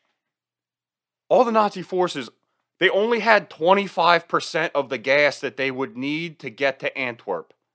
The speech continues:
A quarter of the gas. If, and that's not with fighting. That's just if you wanted to take a road trip with all the tanks and trucks that you're trying to move through the Ardennes forest up to Antwerp,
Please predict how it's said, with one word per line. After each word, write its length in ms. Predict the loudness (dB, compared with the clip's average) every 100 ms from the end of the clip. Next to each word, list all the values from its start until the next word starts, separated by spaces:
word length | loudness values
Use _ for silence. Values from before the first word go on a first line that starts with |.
| _ _ _ _ _ _ _ _ _ _ _ _ _ _ _ -2
A 60 |
quarter 440 | 0 0 2 6 4
of 80 |
the 80 | 4
gas. 560 | 4 6 4 -2 -14 -16 _ _ _
If, 200 | 2 2 2
and 160 | 4 6
that's 180 | 6 8
not 160 | 6
with 160 | 6 4
fighting. 480 | 6 6 4 -8 2
That's 200 | 4 4
just 220 | 0 -4
if 140 | -6 -6
you 100 | -2
wanted 280 | 0 0
to 80 | 0
take 120 | 0
a 40 | 2
road 300 | 4 2 2
trip 220 | -2 -2
with 100 | 2
all 160 | 2 2
the 80 |
tanks 380 | 0 -2 -2 -2
and 100 | -10
trucks 320 | 2 4 4
that 80 | 0
you're 140 | -12 -4
trying 260 | -2 0
to 60 | 0
move 240 | -2 -2
through 140 | -4 -4
the 100 | 2
Ardennes 400 | 2 2 -2 0
forest 360 | 4 4 2
up 160 | -2 -2
to 120 | -4
Antwerp, 480 | -2 -6 0 0